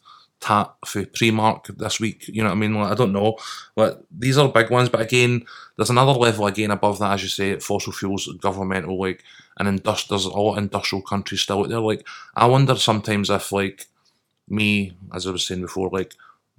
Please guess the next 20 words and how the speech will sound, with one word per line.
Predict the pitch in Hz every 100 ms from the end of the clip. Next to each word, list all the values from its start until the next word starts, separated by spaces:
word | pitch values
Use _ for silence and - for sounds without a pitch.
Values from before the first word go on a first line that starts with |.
| -
boiling | 87 101 98 90
half | 95 -
a | 92
kettle | - 87 95 87
or | 82
switching | - 98 -
a | 90
light | 90
off | 90 -
when | 92
I'm | 90
not | 92 92
in |
a | 90
room | 90 92
is | 85
really | 92 90
the | 87 87
answer | 90 - 87
when | 87 87 90 87